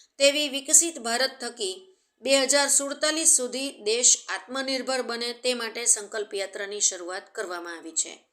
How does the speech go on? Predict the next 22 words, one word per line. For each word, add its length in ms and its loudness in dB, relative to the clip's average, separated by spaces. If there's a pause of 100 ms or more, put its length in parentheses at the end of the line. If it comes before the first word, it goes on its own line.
(760)
જેનો 260 0
લાભ 260 4
લેવા 340 4
તમામ 380 2
લાભાર્થીઓને 800 -2
અપીલ 320 -8
કરી 280 -4
હતી. 320 -10 (920)
આ 160 4
કાર્યક્રમ 500 2
પ્રસંગે 540 4
આઈ 280 2
સી 160 6
ડી 180 -2
એસ 160 6
વિભાગના 480 -4
સુપરવાઇઝર 720 -2
હીરાબેન, 520 -2 (680)
આરોગ્ય 400 8
વિભાગના 500 2
મેડિકલ 420 0
ઓફિસર, 460 -2